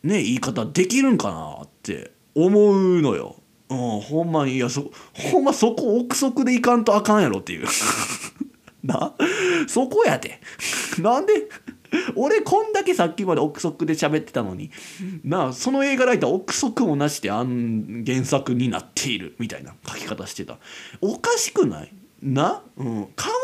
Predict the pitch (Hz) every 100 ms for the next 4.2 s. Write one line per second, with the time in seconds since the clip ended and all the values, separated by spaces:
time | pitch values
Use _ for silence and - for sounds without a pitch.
0 | 523 - - 214 247 247 180 113 110 110
1 | 98 - - 135 196 208 113 98 123 -
2 | - 185 214 214 - 139 - - 110 -
3 | - 58 - _ _ - - _ _ 120
4 | 113 113